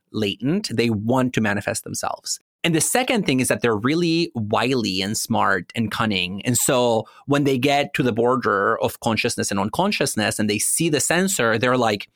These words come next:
"Ooh, I better put on a guise. I better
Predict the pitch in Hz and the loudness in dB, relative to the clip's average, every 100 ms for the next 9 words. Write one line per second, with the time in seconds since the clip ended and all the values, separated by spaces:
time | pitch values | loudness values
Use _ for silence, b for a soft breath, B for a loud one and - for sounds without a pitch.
0 | _ _ 190 170 120 113 139 135 139 131 | _ _ 2 4 2 2 2 4 2 -2
1 | B _ 165 143 139 131 - 117 113 131 | B _ 0 2 4 2 0 -2 0 0
2 | 107 85 64 - - 139 139 147 135 135 | 2 -2 -4 -6 -4 0 2 2 4 4
3 | 135 | 4